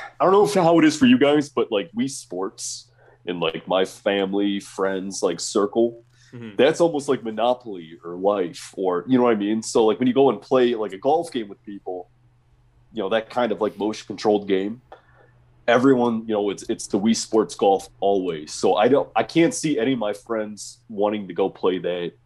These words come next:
Speaker 1: over Wii Sports. So that's the only thing where it's like, it looks awesome. I just don't know if, like, I'm the right audience for it. That's the only thing. But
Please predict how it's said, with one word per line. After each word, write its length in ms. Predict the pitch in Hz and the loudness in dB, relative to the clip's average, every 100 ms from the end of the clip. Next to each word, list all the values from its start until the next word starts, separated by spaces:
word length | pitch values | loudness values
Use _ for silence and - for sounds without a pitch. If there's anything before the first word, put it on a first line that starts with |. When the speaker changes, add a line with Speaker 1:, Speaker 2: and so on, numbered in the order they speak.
| _ _ _ _ - | _ _ _ _ 2
Speaker 1:
over 280 | 110 107 | 2 2
Wii 160 | 95 90 | -2 -4
Sports. 720 | - - 95 80 - - - - _ _ _ - | -6 -2 0 0 -6 -14 -14 -20 _ _ _ -2
So 140 | 156 | 0
that's 220 | 170 - | 0 0
the 100 | 196 | 0
only 280 | 143 147 139 | 2 2 0
thing 380 | - 127 113 82 | -2 -4 -4 -4
where 140 | 92 104 | -4 -4
it's 120 | 101 | -4
like, 100 | 120 | -6
it 80 | 104 | -2
looks 200 | 139 139 | -4 -2
awesome. 500 | 123 131 - 131 131 _ _ _ _ _ | -2 -2 -4 -10 -10 _ _ _ _ _
I 100 | - | -6
just 200 | 104 - | -6 -2
don't 200 | - 110 | 2 2
know 200 | 104 98 | 0 -2
if, 160 | 95 - | -4 -2
like, 240 | 95 87 - | -2 -2 -2
I'm 240 | 92 95 | -2 -2
the 80 | 90 | -6
right 420 | 87 90 90 85 - _ | -2 -2 -2 -6 -12 _
audience 480 | - 92 85 82 - | -2 -2 -2 -8 -10
for 240 | - 80 73 | -6 -4 -2
it. 80 | |
That's 220 | - 104 - | 0 0 0
the 120 | - | -2
only 300 | 92 101 90 | -2 -4 -4
thing. 380 | - 87 73 73 _ _ - - _ _ | -2 -4 -4 -12 _ _ -20 -20 _ _
But 380 | 90 82 78 | 2 4 2